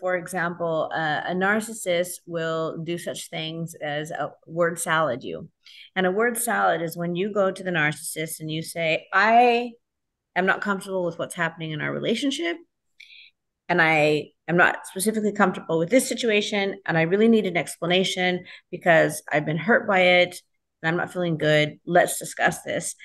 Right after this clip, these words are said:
And the next thing you know, the narcissist is, and they have thrown so many words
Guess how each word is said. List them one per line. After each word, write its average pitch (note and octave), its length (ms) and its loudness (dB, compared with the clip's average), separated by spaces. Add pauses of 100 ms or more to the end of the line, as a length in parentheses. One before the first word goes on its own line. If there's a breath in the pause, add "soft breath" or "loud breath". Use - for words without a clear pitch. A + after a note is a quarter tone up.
(460 loud breath)
And G3 120 6
the G3 40 6
next A#3 260 4
thing B3 180 2
you A3+ 100 2
know, A3 260 4
the F3 120 0
narcissist G3 600 -2
is, E3 80 -8 (2500 loud breath)
and F#3 140 2
they F#3+ 80 4
have G3+ 220 -2
thrown F#3 320 -2
so A#3 320 0
many B3+ 200 2
words F3+ 680 2